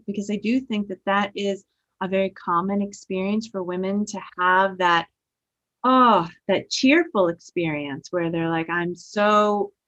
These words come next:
full and so vulnerable," and the tears come. And I would say that there's many different layers of that. And one of the first ones that pops into my mind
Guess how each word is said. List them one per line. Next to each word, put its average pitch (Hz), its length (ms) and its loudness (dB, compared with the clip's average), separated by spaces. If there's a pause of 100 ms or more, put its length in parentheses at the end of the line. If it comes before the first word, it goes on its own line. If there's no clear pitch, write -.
(380)
full 202 460 6
and 185 240 -6
so 220 400 -2
vulnerable," 196 720 2 (260)
and 180 160 -4
the 180 140 -6
tears 196 520 -2 (120)
come. 170 380 -6 (480)
And 196 120 -2
I 202 180 2
would 233 240 -2
say 190 760 -4
that 180 260 -4
there's 185 220 -4
many 214 260 0
different 202 360 -6
layers 190 400 -2
of 165 160 -10
that. 151 280 -10 (420)
And 185 160 -8
one 208 200 0
of 202 80 -4
the 196 60 -6
first 247 440 -4
ones 185 260 -2
that 175 120 -6
pops 185 320 -4
into 185 220 -8
my 180 100 -6
mind 220 440 0